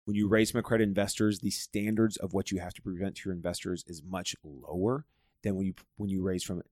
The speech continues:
unaccredited investors. The reality, however, it is that you're probably gonna have some accre-, unaccredited investors, especially in your early rounds. This is just what we see. And so if you're gonna do that, you have to make sure you're working with an attorney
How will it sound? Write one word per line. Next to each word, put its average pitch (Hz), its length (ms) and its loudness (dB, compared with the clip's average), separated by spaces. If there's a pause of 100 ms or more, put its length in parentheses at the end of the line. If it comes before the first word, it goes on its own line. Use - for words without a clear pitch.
(160)
unaccredited 127 840 -4
investors. 135 600 -12 (800)
The 127 80 8
reality, 135 380 12
however, 131 280 12
it 123 60 12
is 127 240 12
that 113 180 6
you're 110 80 6
probably 120 400 8
gonna 110 160 2
have 113 200 -4
some - 100 -14
accre-, 117 260 -6
unaccredited 120 420 -2
investors, 110 380 -6
especially 107 320 -10
in 104 40 -12
your 95 100 -10
early 104 240 -4
rounds. 151 440 -6
This - 160 -14
is 87 120 -12
just 90 180 -10
what - 140 -14
we 85 80 -14
see. 131 340 -8 (420)
And 110 100 -8
so 120 100 0
if 113 80 0
you're 123 80 2
gonna 143 140 6
do 117 200 8
that, 113 260 8
you 104 180 0 (240)
have 110 280 -2 (160)
to 113 100 0
make 101 280 -4
sure 104 240 -2
you're 101 140 2
working 95 360 -4
with 95 100 -8
an 85 120 -14
attorney 82 480 -16